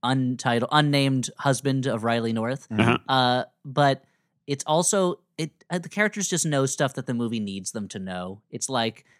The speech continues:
Speaker 1: they're, the characters will wander around like morons, and then it's like, "The movie needs you to know this thing. It's time for you to know it." And they'll just wake up with that information in their head,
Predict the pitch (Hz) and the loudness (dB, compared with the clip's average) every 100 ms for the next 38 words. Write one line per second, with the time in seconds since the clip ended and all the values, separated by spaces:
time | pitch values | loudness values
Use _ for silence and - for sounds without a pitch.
0 | _ 160 165 175 175 185 185 180 180 147 | _ 0 0 0 2 2 2 0 0 0
1 | 120 131 143 151 135 131 127 123 123 123 | 2 2 2 2 4 2 2 -2 -2 -2
2 | 123 117 107 107 117 123 113 123 110 - | 0 0 0 -2 -4 -4 -2 -2 -4 -6
3 | 151 160 165 151 143 139 143 131 123 117 | -2 0 2 0 0 -2 -2 0 0 0
4 | 110 - 107 95 92 135 127 139 127 107 | 0 -4 -4 -6 -4 -2 -2 0 0 0
5 | 98 95 87 78 - 113 110 117 107 123 | -2 -4 -4 -8 -8 -6 -4 -6 -2 -2
6 | 127 123 101 - _ _ _ - 131 127 | -2 -4 -6 -10 _ _ _ -4 0 2
7 | 131 127 123 123 - 123 110 95 107 95 | 2 2 2 2 0 -2 0 0 -2 -4